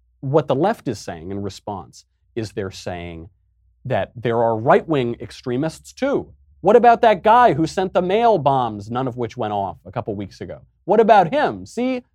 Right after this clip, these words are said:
people on both sides. Okay, so what you're pointing to is one homeless stripper with a Make America Great Again hat who failed to commit violent acts against left-wingers, who com-,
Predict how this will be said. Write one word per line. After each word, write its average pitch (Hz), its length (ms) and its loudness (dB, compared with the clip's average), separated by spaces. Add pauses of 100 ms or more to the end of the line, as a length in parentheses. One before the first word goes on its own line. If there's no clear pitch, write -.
people 240 220 -2
on 196 140 2
both 180 240 4
sides. 101 380 -6 (220)
Okay, 135 260 -4 (460)
so - 180 -4
what 117 240 -2
you're 170 200 -2
pointing 170 480 -6
to 80 220 -18 (240)
is 110 160 -8
one 147 540 -2 (200)
homeless 196 500 -2
stripper - 560 -6 (180)
with 127 200 -2
a 120 60 2
Make 143 280 -2
America 165 400 -2
Great 135 260 -2
Again 95 240 -8
hat 92 300 -12 (240)
who 190 160 2
failed 110 760 0 (440)
to 196 100 0
commit 190 320 0
violent 151 380 0
acts 107 320 -6
against 107 300 -8
left-wingers, - 600 -10 (180)
who 180 240 0
com-, 151 200 -4